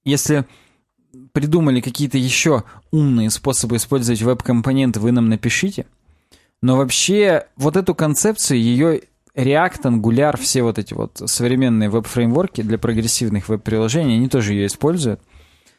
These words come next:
Но у них там свой синтаксис к полимеру никакого отношения не имеющий. Полимер — это, так сказать, для ванильных пацанов. Если у вас нету фреймворка целого, но всего лишь надо парочку компонентов, нет смысла целый React тащить. Хотя, может, и есть. Это уже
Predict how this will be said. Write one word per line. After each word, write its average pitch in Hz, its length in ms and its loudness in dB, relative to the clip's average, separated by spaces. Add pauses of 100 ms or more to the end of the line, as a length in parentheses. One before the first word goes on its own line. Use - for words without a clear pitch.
(120)
Но 165 80 4
у - 20 4
них 196 160 2
там 165 140 0
свой 156 260 2
синтаксис 180 560 -2
к - 140 -16
полимеру 127 460 2
никакого 107 440 0
отношения 117 500 -2
не 104 220 2
имеющий. 143 420 -2
Полимер — 156 440 0
это, 117 180 -6
так 127 140 -4
сказать, 113 280 -4
для 120 360 0 (400)
ванильных 127 560 -2
пацанов. 107 640 -6
Если 120 240 -2
у 147 40 2
вас 147 160 -2
нету 123 360 -4
фреймворка 131 600 -2
целого, 104 500 -2
но 143 160 0
всего 151 320 0
лишь 139 180 -2
надо 123 220 0
парочку 117 440 -2
компонентов, 127 640 -2
нет 147 180 -2
смысла 139 320 -4
целый 117 260 0
React 107 400 -2
тащить. - 400 -8 (240)
Хотя, 156 220 -2
может, 156 280 -2
и 139 40 0
есть. 104 420 -4
Это 117 240 -6
уже 110 320 -2